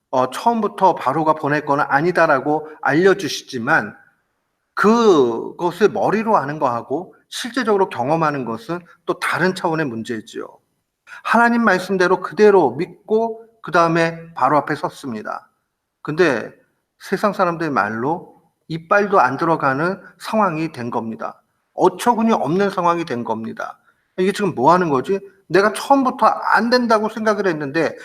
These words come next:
하나님 가라 그래가지고 순종했는데 이게 뭐지?" 우리는 종종 우리의 삶 가운데서 신앙의 길을 가다가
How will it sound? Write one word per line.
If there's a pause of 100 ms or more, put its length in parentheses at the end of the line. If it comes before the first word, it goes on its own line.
(140)
하나님
가라
그래가지고 (180)
순종했는데 (140)
이게
뭐지?" (720)
우리는
종종 (600)
우리의
삶
가운데서 (280)
신앙의
길을
가다가